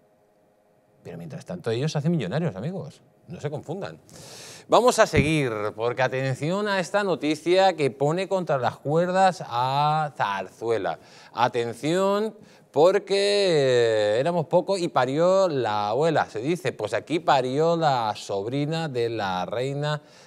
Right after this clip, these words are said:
Leticia. Eh, la Casa Real está viviendo una situación muy complicada y sobre todo con ese mensaje que le ha mandado la Fiscalía al rey emérito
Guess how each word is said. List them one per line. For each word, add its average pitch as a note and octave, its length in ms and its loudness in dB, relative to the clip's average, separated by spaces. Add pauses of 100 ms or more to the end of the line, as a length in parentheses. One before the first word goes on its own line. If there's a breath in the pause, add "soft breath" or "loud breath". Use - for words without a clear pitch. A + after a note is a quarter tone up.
(120)
Leticia. F#2+ 640 -6 (560 loud breath)
Eh, A#2+ 640 -2 (1120 loud breath)
la G#2+ 100 -8
Casa D#3+ 220 -2
Real F3 320 0
está B2 180 -4
viviendo D#3+ 280 -2
una E3 80 0
situación D#3+ 320 -6
muy E3 120 0
complicada G2 720 -6 (280 soft breath)
y G2+ 100 -12
sobre G#2+ 340 -2
todo E3+ 440 0
con B2 160 0
ese C#3+ 200 -2
mensaje D3+ 560 0
que B2+ 100 -4
le A#2 100 0
ha A#2 320 4
mandado B2 480 -2
la A2 120 -2
Fiscalía B2+ 1040 -4
al F2+ 100 -10
rey B2+ 200 -4
emérito F3+ 640 -2